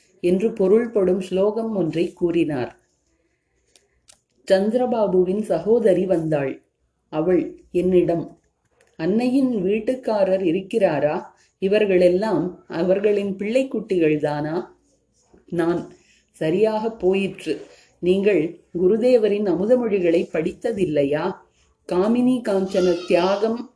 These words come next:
என்பதல்லவா அவரது போதனையாக இருந்தது?"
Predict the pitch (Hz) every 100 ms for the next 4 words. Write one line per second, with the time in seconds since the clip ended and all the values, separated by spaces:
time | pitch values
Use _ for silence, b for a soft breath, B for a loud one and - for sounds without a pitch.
0 | _ 180 190 190 180 180 190 185 190 214
1 | - 180 170 180 175 175 165 190 220 226
2 | 190 175 196 190 165 175 175 156 156 156
3 | -